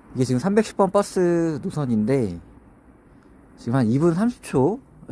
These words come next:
정도 있으면 오죠. 이 버스를 타고,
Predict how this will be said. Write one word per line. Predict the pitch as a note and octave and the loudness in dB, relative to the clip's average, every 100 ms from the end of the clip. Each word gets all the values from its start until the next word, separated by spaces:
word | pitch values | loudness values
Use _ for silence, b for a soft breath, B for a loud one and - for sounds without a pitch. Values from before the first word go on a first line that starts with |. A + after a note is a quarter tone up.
| A2+ | -6
정도 | C3 C3 | -2 -2
있으면 | A2+ B2 G2 | -2 -2 -2
오죠. | B2 G2+ C#3 G#3+ - - B B B B B B - | 0 0 -2 -6 -16 -20 B B B B B B -6
이 | G#2 | -2
버스를 | E3+ D#3+ F3+ D3 C#3+ | 0 0 0 0 -2
타고, | - A3 G3+ G3 G2+ | -6 -4 0 2 0